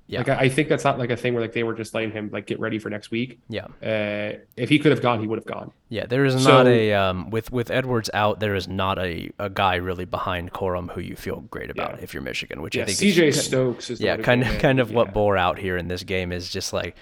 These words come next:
Speaker 1: ooh, yeah, kind of a, kind of a drop. Well, understandably, 'cause Blake Corum's a Heisman contender, and Donovan Edwards was very, very good before his injury, and, eh, you can't really expect to have a third guy who is <laughs> on that level, I think, in most cases, but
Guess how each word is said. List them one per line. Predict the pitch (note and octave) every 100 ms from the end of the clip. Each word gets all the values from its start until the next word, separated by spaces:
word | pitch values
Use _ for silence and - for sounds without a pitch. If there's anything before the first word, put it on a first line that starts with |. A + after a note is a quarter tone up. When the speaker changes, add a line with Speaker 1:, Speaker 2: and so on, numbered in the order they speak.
| - _ -
Speaker 1:
ooh, | B2 B2 F2+
yeah, | F#2 G2+ F2
kind | - A#2+ A#2
of | G#2
a, |
kind | F#2+ - C#3
of | B2+
a | G#2+
drop. | A#2 G#2+ -
Well, | C#3
understandably, | E3 C#3+ - F#3 C3 F#2 F#2+
'cause | G2 A2+
Blake | C#3+ C3+
Corum's | - C3+ A#2 G#2+
a |
Heisman | G#2+ A2+ G2+ G2
contender, | F#2 F#2 F2+ F#2+
and | G2+ F#2+
Donovan | A2 G#2 G2
Edwards | G2 F#2 F2+
was | F#2
very, | F#2 A2+ G2 F#2
very | G2 F#2 F#2
good | G2+ F2+
before | F2+ - F2
his | F#2+
injury, | F2+ F2+ F2+ F#2+
and, | F2+ F2 - - - - - -
eh, | - F#2+ A2
you | A2
can't | A2+ C#3+ C3
really | A#2 G#2+
expect | G2+ C3 A#2+
to | G#2
have | A2
a | F#2+
third | - A#2 G#2
guy | A2 G2
who | F#2+ A2
is | G2+
<laughs> |
on | D3 C#3+
that | A#2 - -
level, | D3+ A#2+ G2+
I | C3+
think, | A#2 A2+
in | G#2+
most | G2+ G2 -
cases, | G#2+ G#2 - G2
but | F#2 G#2